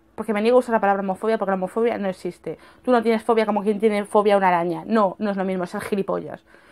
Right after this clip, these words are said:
Y ser gilipollas no, no tiene palabras guays como homofobia. Pues no, la gente es gilipollas y punto. Y después de este momento de que me he vuelto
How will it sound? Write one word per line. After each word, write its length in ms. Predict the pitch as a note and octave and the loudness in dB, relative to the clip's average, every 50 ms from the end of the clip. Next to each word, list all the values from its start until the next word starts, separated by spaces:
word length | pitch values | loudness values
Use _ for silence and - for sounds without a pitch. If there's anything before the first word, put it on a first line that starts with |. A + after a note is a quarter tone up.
| - - | -14 -2
Y 140 | - A3 A3+ | 2 2 4
ser 160 | A3+ A#3 A#3 | 4 2 0
gilipollas 440 | - C4+ C#4+ C4+ D4 C#4+ C#4+ C#4+ B3 | 2 0 4 4 4 6 6 6 4
no, 280 | B3+ B3+ A#3+ A#3 A3+ A3+ - - - - | 6 4 6 4 4 2 -2 -16 -6 -2
no 100 | A#3+ A#3 | -2 2
tiene 280 | A#3 A#3+ A#3 A#3 A3 G3+ | 2 4 4 4 2 4
palabras 460 | - G#3+ G#3 G3+ G3 G3 G3+ - - | 2 4 4 4 4 2 0 0 -2
guays 340 | - G3 G3 F#3+ F3+ F3+ - | -4 2 4 4 4 4 0
como 220 | - G#3+ G#3 F#3 F#3 | -2 -2 -2 0 0
homofobia. 600 | - G3+ G3 - - F#3 F#3 F#3 F3 D#3+ D3+ - _ - | -2 -2 -2 -2 -2 -2 -2 -2 -4 -8 -8 -10 _ -4
Pues 160 | G3 G3 G3 | -4 -2 0
no, 220 | G3 F#3 E3+ D#3+ _ _ _ _ - | -2 -2 -4 -4 _ _ _ _ -10
la 80 | F3 | -6
gente 180 | - G3+ G3 - | -6 -2 -2 -2
es 60 | A3+ | -4
gilipollas 600 | - - A3+ A3+ A3+ C4 C4 A#3 B3+ C4+ C#4 - - | -2 0 0 2 4 4 4 4 4 2 0 -2 -6
y 80 | G#3 | -6
punto. 480 | G3+ - F#3+ F3+ F3 E3 E3 D#3 D3+ - _ _ _ _ _ _ _ _ _ _ _ _ _ _ _ - | -4 -2 -2 -2 -4 -6 -10 -12 -14 -14 _ _ _ _ _ _ _ _ _ _ _ _ _ _ _ -6
Y 200 | A#3 A3 F#3+ - - | -6 -6 -6 -6 -4
después 300 | F#3 G3 F#3 - G#3+ G#3 | -6 -6 -4 -4 -8 -8
de 40 | G#3 | -8
este 140 | - - | -10 -8
momento 400 | G3+ G3 G3 F#3 F3 E3+ - E3 | -6 -4 -4 -4 -6 -6 -8 -10
de 100 | D#3+ E3 | -12 -10
que 80 | - F3 | -10 -8
me 80 | E3+ E3+ | -8 -6
he 40 | |
vuelto 380 | E3+ F3+ F3+ E3+ - D#3+ D#3+ - | -6 -6 -8 -8 -8 -12 -12 -12